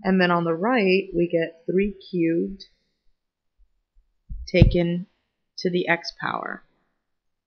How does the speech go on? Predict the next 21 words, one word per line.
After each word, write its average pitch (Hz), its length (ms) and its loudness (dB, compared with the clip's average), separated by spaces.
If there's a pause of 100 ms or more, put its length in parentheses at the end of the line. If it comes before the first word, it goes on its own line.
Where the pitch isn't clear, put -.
(1300)
So 196 280 0
now 247 560 4
let's, 190 420 0
um, 180 400 4
clean 220 300 4
this 175 200 0
up 208 200 2
a 185 40 2
little 160 280 2
bit. 165 240 2
Remember, 196 400 4
when 165 220 -2
we 165 200 0
have, 175 300 0
uh, 160 260 2
exponent - 560 0
rules, 160 380 -2
if 156 120 -10
we 175 120 0
take 170 240 -4
a - 80 -6